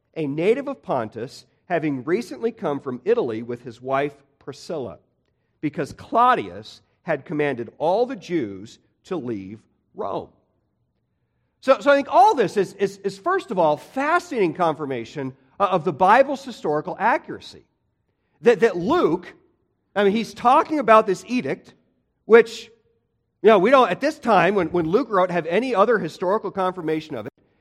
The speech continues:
He, he talks about this edict expelling the Jews from Rome, and then lo and behold, years later, Suetonius, this Roman secular historian,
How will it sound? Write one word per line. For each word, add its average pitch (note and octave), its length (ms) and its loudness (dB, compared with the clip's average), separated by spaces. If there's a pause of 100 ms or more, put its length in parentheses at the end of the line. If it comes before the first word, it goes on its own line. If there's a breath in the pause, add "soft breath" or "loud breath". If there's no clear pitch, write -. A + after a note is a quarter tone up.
He, G#3 100 -6
he F#3+ 100 -6
talks A3+ 380 -4
about B3 180 2
this G3 200 -12
edict G3+ 260 -6
expelling F#3+ 520 -4
the A#3 60 -8
Jews D#3 240 -6
from C#3 200 -12
Rome, B2+ 240 -6
and F3+ 80 -4
then D#3 100 -4
lo D3 160 -2
and A#3 80 -2
behold, E3 480 -4 (240 soft breath)
years F#3 300 0
later, D3+ 320 -2
Suetonius, F3 680 -6
this C#3 220 -14
Roman F3 380 -2
secular F3+ 480 -8
historian, C3 580 -8